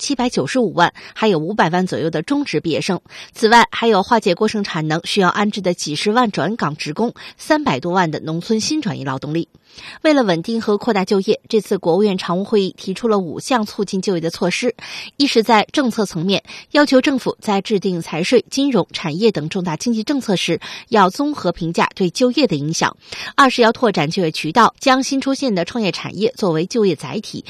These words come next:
将为新业态企业提供优惠政策和扶持。三是支持重点群体就业，对重点困难地区加大就业援助。四是强化职业培训和就业服务，提出对新生代农民工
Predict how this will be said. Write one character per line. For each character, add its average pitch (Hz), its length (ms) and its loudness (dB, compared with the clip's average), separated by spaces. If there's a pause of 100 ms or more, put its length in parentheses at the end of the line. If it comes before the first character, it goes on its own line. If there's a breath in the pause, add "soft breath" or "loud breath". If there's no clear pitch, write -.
(120)
将 247 220 4
为 226 140 4
新 294 200 -2
业 277 140 0
态 185 140 -4
企 - 220 -6
业 165 120 2
提 - 220 -8
供 202 220 -2
优 262 140 4
惠 208 200 2
政 165 200 -2
策 165 140 -6
和 156 160 -4
扶 151 160 -6
持。 147 260 0 (380 loud breath)
三 254 180 2
是 220 220 2
支 240 160 0
持 208 160 0
重 233 240 0
点 151 180 -2
群 175 200 -2
体 170 160 -8
就 180 160 0
业， 180 240 2 (200 loud breath)
对 240 160 8
重 233 220 0
点 151 160 -4
困 - 220 -2
难 185 100 2
地 190 140 -4
区 - 280 -4
加 196 200 -4
大 160 160 -4
就 175 200 2
业 151 80 0
援 147 200 -6
助。 254 240 0 (260 loud breath)
四 - 160 0
是 247 140 0
强 180 240 0
化 214 240 4
职 190 160 0
业 190 100 4
培 165 180 -4
训 247 280 -4
和 165 160 -2
就 208 180 4
业 165 80 4
服 160 260 -6
务， 233 160 2 (220 loud breath)
提 - 160 0
出 226 220 2
对 196 160 2
新 277 200 -2
生 277 160 -6
代 269 140 0
农 151 160 -4
民 196 160 -2
工 277 160 -2